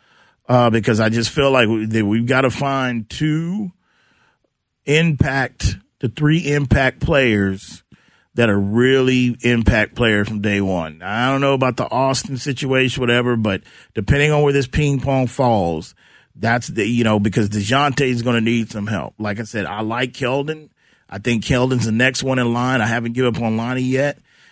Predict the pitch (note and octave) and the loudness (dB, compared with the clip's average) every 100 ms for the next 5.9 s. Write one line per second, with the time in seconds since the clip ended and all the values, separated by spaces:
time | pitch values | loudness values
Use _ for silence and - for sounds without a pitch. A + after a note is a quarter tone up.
0 | _ A#2 A#2 A2 A2+ G2+ - B2+ B2+ C3 | _ -2 0 2 2 0 0 0 2 2
1 | C3 A#2+ A2 G#2+ G#2 A#2 B2 B2+ B2+ G#2+ | 2 0 -2 -6 -2 0 2 0 0 -4
2 | G#2 A2+ A2 G#2 G2 - D3 D#3+ C#3 A2+ | -2 -2 0 0 -2 -2 0 2 0 0
3 | C#3 D#3+ E3+ D#3+ C3 D#3+ C3 A2+ A#2+ C3+ | 0 0 0 0 0 -2 0 -2 0 0
4 | C#3+ C#3 B2+ D3 C3+ B2 G#2+ C#3 C3 - | -2 -2 0 0 0 -2 0 0 -2 -4
5 | G#2+ A2+ A2+ A2 B2 C#3+ A#2+ G2+ F2+ | -6 -4 -2 0 0 0 0 -6 -12